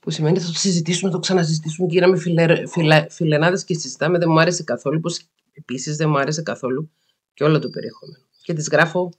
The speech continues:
«Αγαπητή μου, δυστυχώς δεν έχω ώρα να συζητάω». Ευτυχώς έπρεπε να γράψω, <laughs> δεν μου γράφω το «δυστυχώς». Λέω, «Είναι ευτυχώς που να γράψω», λέω, «Ας είμαι ευγενική».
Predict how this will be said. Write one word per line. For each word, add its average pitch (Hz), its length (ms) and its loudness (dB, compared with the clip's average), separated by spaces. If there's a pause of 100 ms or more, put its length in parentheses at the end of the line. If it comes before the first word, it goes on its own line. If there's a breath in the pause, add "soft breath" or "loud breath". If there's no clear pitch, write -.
(100)
«Αγαπητή 151 500 0
μου, 226 80 4
δυστυχώς 165 440 0
δεν 165 120 2
έχω 175 120 0
ώρα 165 140 2
να 170 120 2
συζητάω». 113 580 -4 (360 loud breath)
Ευτυχώς 165 500 4
έπρεπε 113 280 -6
να 110 100 -4
γράψω, 101 420 -10
<laughs> 107 40 -12
δεν - 140 -12
μου 160 160 4
γράφω 175 180 2
το 170 120 -2
«δυστυχώς». 135 600 -4 (1900 loud breath)
Λέω, 143 320 0
«Είναι 151 140 4
ευτυχώς 131 360 -2
που - 80 -6
να 113 60 -4
γράψω», 131 320 -4
λέω, 180 220 4
«Ας 156 160 -8
είμαι 160 120 0
ευγενική». 143 520 -2